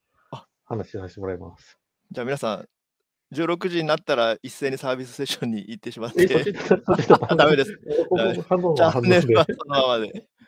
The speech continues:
Speaker 2: 反応で。
Speaker 1: <laughs> ということで、え、始めていきたいと思いますが、
Speaker 2: はい。
Speaker 1: ハンズオン。
Speaker 2: よろしくお願いします。
Speaker 1: はい。
Speaker 2: はい。
Speaker 1: さっき松永さんがハンズオンをやりまして、今日はだから二コマ目のハンズオンってことに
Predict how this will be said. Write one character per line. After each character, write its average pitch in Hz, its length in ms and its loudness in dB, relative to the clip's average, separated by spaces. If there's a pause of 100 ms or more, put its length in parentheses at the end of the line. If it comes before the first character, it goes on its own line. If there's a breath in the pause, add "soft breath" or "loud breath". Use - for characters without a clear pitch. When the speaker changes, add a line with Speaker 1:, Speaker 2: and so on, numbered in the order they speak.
(180)
Speaker 2:
反 285 100 -8
応 - 20 -20
で。 - 40 -20
Speaker 1:
<laughs> - 1200 -18
と 113 60 -10
い - 40 -8
う - 20 -10
こ 113 100 -8
と 110 140 -6
で、 95 220 -8
え、 98 100 -14
始 110 240 -14
め - 180 -8
て 120 120 -2
い 117 60 -10
き - 40 -20
た 143 100 0
い 123 60 -4
と 117 80 -6
思 113 80 -4
い - 20 -6
ま 113 100 -4
す - 120 -14
が、 98 80 -10
Speaker 2:
は - 20 -16
い。 - 40 -20
Speaker 1:
ハ 165 100 -4
ン 156 100 -6
ズ 196 80 0
オ - 20 2
ン。 - 20 0
Speaker 2:
よ 139 260 4
ろ 101 80 -12
し - 60 -20
く - 40 -20
お - 20 -16
願 - 20 -16
い - 40 -20
し - 480 -20
ま 123 60 -20
す。 131 40 -14
Speaker 1:
は 131 200 -6
い。 92 100 -12 (560)
Speaker 2:
は 120 120 0
い。 101 40 0
Speaker 1:
さ 101 60 -6
っ - 40 -18
き - 140 -20
松 90 280 -16
永 98 260 -6
さ 90 140 -16
ん 85 120 -14
が 82 280 -18
ハ 95 120 -14
ン 95 60 -8
ズ 92 80 -12
オ - 20 -12
ン - 40 -12
を 85 40 -16
や 87 80 -16
り 85 80 -16
ま 85 140 -16
し - 100 -20
て、 - 340 -20 (760)
今 151 100 -4
日 87 40 -4
は 85 100 -10
だ 101 140 -12
か - 100 -18
ら - 160 -20
二 107 140 -8
コ 175 120 -4
マ 165 180 2
目 160 140 0
の 147 100 -2
ハ 131 200 -8
ン 135 100 -4
ズ 131 80 -6
オ 117 80 0
ン 95 40 -4
っ - 20 -10
て 87 160 -12
こ 90 140 -14
と 90 120 -12
に 82 240 -16